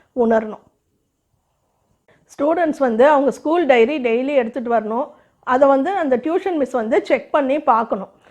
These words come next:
அவங்க டீச்சர்ஸ் வந்து ஏதாவது கமெண்ட் எழுதியிருக்காங்களா, இவங்களை பத்தி ஹோம்வொர்க் ஏதாவது செய்யலைன்னு சொல்லிட்டு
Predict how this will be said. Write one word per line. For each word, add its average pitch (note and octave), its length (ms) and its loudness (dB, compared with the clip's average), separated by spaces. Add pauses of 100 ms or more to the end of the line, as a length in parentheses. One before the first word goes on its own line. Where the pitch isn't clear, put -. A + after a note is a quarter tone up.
(160)
அவங்க C#4 300 4
டீச்சர்ஸ் D#4+ 480 0
வந்து C#4 200 2
ஏதாவது C4 400 2
கமெண்ட் C#4+ 180 -2
எழுதியிருக்காங்களா, B3 720 0 (120)
இவங்களை A#3 200 0
பத்தி B3 280 -4
ஹோம்வொர்க் C4+ 460 2
ஏதாவது B3+ 440 2
செய்யலைன்னு B3+ 280 2
சொல்லிட்டு B3+ 500 2